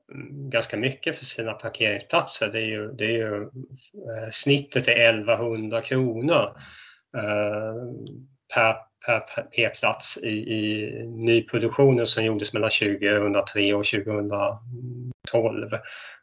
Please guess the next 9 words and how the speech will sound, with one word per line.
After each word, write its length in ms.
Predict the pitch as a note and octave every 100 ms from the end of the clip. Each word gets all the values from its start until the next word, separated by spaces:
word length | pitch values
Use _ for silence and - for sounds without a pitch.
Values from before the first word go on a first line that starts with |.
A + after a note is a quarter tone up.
| _
Eh, 200 | - G#2+
om 80 | A2+
vi 100 | G#2
tittar 400 | - - - G2+ - - -
på 160 | G#2+ G2+
det 100 | G2
tjugohundratretton. 960 | G#2+ G#2+ - - A2 - - - G1+ - - - - - -
Eh, 240 | G2+ G2+ G#2 - -
som 340 | - A2+ -